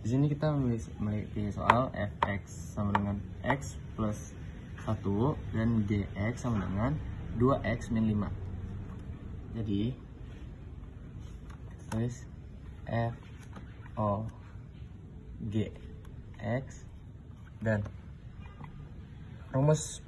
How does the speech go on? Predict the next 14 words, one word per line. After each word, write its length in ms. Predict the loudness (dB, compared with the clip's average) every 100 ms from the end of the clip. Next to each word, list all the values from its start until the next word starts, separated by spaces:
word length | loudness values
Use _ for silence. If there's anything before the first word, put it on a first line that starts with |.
| 0
penyelesaiannya 880 | 4 6 6 4 4 6 6 4 0 -10 -6
adalah 480 | -2 4 6 4 2 -10 -12 -14 -12 -14 -8
f 320 | 0 4 4 4 -6 -12 -12 -12 -12 -12 -12 -10 -10 -10 -12 -10 -10 -10 -12 -12 -10 -10 -10 -10 -12 -10 -4
g 240 | 4 4 4 -2 -10 -4
dalam 160 | -2 -2
kurung 400 | 0 2 2 -2 -8 -10 -10 -8
x. 480 | -2 -2 -2 -10 -10 -10 -10 -10 -10 -10 -10 -10 -8 -8 -8 -10 -10 -10 -10 -10 -12 -12 -12 -12 -12 -10 -10 -10 -10 -12 -12 -12 -6
Lalu 160 | -2 2
di 40 | 4
sini 120 | 2
kita 400 | 4 4 6 6
masukkan 560 | 4 2 -2 4 4 4 -2 -8 -12 -12 -12 -8
ini 320 | -2 2 4 4 0 -10 -12 -12 -12 -12 -12 -12 -14 -14 -14 -14 -12 -12 -10 -6
dari 400 | 2 4 6 4